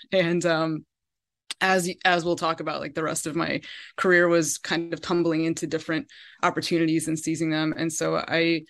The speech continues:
I ran into this guy at a job fair, and, um, he encouraged me to apply to the Peace Corps because I'd studied language in,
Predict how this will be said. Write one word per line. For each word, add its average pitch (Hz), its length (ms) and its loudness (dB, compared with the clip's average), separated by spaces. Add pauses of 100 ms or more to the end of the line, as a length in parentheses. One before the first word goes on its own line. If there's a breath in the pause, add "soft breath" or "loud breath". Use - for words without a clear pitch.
(580 loud breath)
I 196 100 4
ran 214 160 6
into 214 160 2
this 196 160 0
guy 185 200 4
at 190 100 2
a 175 60 -2
job 160 320 -2
fair, 208 500 -2
and, 170 380 -2
um, 156 500 -4
he 170 400 0
encouraged 165 380 -2
me 175 120 -2
to 165 80 -4
apply 160 420 0
to 156 100 -12
the 165 80 -6
Peace 165 220 -6
Corps 175 160 -4
because 160 180 -4
I'd 151 160 0
studied 160 280 0
language 156 640 -2
in, 156 600 -2